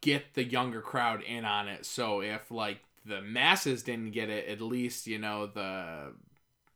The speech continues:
the mall crowd would get it, or for lack of a better way to put it. But I don't know. Bloodsport, I think now,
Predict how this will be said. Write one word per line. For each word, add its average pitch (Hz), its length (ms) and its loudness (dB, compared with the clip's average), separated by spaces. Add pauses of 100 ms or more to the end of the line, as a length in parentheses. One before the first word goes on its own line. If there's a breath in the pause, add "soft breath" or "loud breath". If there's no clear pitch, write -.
(140)
the 123 140 -12
mall 127 340 0
crowd 95 360 0
would 87 160 -12
get 80 180 -8
it, - 220 -12
or 82 80 -12
for 110 160 -10
lack 104 260 -4
of 107 80 -14
a 107 40 -12
better 101 300 -10
way 95 140 -6
to 92 80 -10
put 98 260 -12
it. 101 240 -14
But 101 320 -8 (720 loud breath)
I 143 120 6
don't 196 80 6
know. 170 140 8
Bloodsport, 190 840 4
I 135 140 6
think 147 480 0
now, 127 680 6